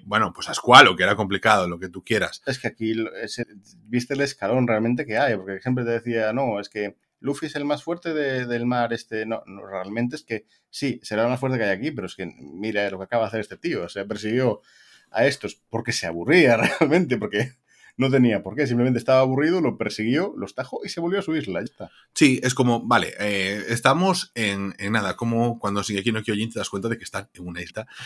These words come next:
Speaker 1: y de lo que está pasando allí es mínimo en comparación a, a toda la dimensión que ocupa la serie. Bueno, nos pasamos, eh, hacemos un salto tri-, tridimensional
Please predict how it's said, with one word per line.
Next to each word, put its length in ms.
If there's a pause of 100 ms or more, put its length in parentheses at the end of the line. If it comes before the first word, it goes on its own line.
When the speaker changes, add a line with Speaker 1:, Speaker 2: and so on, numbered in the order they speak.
(140)
Speaker 1:
y 60
de 100
lo 120
que 40
está 160
pasando 300
allí 240
es 240
mínimo 500
en 120
comparación 560
a, 720
a 120
toda 220
la 100
dimensión 420
que 60
ocupa 300
la 100
serie. 340 (540)
Bueno, 380
nos 180
pasamos, 640
eh, 260
hacemos 460
un 100
salto 400
tri-, 480
tridimensional 880